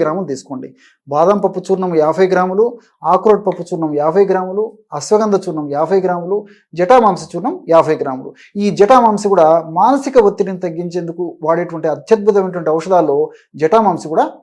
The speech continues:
ఒకటి. పరిశోధనలో కూడా ఈ యొక్క విషయం నిరూపణ అయిందనమాట. కాబట్టి చాలామంది ఈ రోజుల్లో మానసిక ఒత్తిడే ప్రధానంగా ఉంటుంది. రెండవది ఏంటంటే శృంగారపరమైనటువంటి ఇబ్బందులు ఎదురైనప్పుడు వివిధ రకాలైనటువంటి కారణాల వల్ల మానసిక ఒత్తిడి మొదలవుతుంది.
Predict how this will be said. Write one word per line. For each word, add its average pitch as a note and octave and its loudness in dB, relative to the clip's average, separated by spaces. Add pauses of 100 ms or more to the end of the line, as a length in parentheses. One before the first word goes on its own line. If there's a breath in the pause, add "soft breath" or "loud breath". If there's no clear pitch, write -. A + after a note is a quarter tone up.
(140)
ఒకటి. C3+ -2 (380 soft breath)
పరిశోధనలో G#3 4
కూడా D3+ 6 (500 loud breath)
ఈ - 2
యొక్క F#3 -6 (540)
విషయం A#3 4
నిరూపణ G#3+ 2
అయిందనమాట. C#3 -4 (340 soft breath)
కాబట్టి G#3 6 (360)
చాలామంది G#3+ 6 (140)
ఈ F#3 0
రోజుల్లో F#3 2 (200)
మానసిక G#3 -2 (140)
ఒత్తిడే B3+ 4
ప్రధానంగా F#3+ 0
ఉంటుంది. F3+ -4 (120)
రెండవది G3+ 4
ఏంటంటే F#3+ 0 (480 loud breath)
శృంగారపరమైనటువంటి G#3 4
ఇబ్బందులు G3 0
ఎదురైనప్పుడు F3+ 0 (300)
వివిధ F3 -2
రకాలైనటువంటి F3+ -2
కారణాల F3 -2
వల్ల F3+ 0 (260)
మానసిక A#3 2
ఒత్తిడి G3+ 2
మొదలవుతుంది. G3 -2